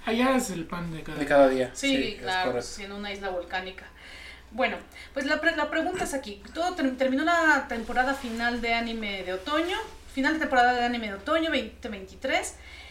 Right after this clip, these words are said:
Speaker 3: y vamos a calificar rápidamente, en pocas palabras, cada uno de los que,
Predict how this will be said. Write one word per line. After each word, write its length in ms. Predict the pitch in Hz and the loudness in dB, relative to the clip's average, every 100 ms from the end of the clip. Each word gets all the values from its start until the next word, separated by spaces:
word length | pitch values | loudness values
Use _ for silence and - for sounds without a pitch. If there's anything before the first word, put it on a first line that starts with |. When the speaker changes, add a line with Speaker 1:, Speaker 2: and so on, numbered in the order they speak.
| - - - - | -18 -20 -20 -8
Speaker 3:
y 260 | 302 370 381 - - - - | -4 -4 -6 -14 -20 -14 -4
vamos 300 | 262 269 254 | -2 0 -2
a 80 | |
calificar 540 | 247 233 226 214 240 226 233 | -4 -6 -8 -4 -2 -2 0
rápidamente, 880 | 269 269 254 226 226 220 240 233 240 | 0 0 -4 -4 -6 -6 -6 -6 -8
en 120 | 240 | -10
pocas 300 | 214 262 233 | -8 -6 -6
palabras, 540 | - 190 202 240 262 - | -4 -4 -2 -2 -2 -2
cada 280 | 240 220 233 | -2 0 0
uno 180 | 220 233 | -2 -2
de 120 | - | -4
los 200 | - - | -4 -6
que, 340 | - - 135 | -8 -12 -12